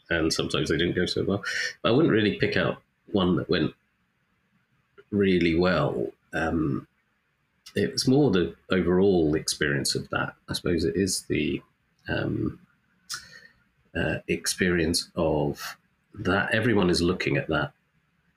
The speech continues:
There's a huge interest in it. We're, again, a very small part of it. It's, it's, you know, it's, it's gonna affect the next X years,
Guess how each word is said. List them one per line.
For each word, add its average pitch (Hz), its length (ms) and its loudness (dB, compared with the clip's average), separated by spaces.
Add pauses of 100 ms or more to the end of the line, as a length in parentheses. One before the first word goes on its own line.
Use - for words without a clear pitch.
(240)
There's - 100 -6
a 87 120 -2
huge 110 400 2
interest - 480 0
in - 120 -4
it. - 160 -8 (300)
We're, 78 360 2
again, 80 280 0
a 71 40 -2
very 101 260 2
small 80 320 0
part 78 340 -2 (120)
of - 160 -6
it. - 180 -8 (720)
It's, - 200 0 (260)
it's, 82 200 -2
you 87 60 2
know, 80 100 0
it's, - 140 -6
it's - 200 -8
gonna 98 240 2
affect - 540 -2
the 80 80 0
next - 440 -2
X - 360 -4
years, 78 580 0